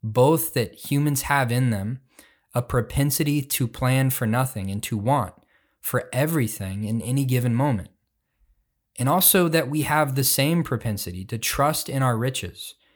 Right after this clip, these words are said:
and to make feeble attempts to build ourselves kingdoms on earth. And ultimately,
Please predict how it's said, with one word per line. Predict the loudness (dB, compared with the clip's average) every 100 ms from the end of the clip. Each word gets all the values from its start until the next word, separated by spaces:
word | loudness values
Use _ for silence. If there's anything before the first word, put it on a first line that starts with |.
| _ _ -4
and | 0
to | 2
make | 2 0
feeble | -4 0 0 2 0
attempts | 0 -2 -2 -2 -2
to | -4
build | -2 0 2
ourselves | 0 0 0 0 0 -4 -12 _ _ _ -8
kingdoms | 0 2 4 4 4
on | 2 2
earth. | 0 -2 -6 -8
And | -6 -4
ultimately, | -2 -2 0 0 -2 -6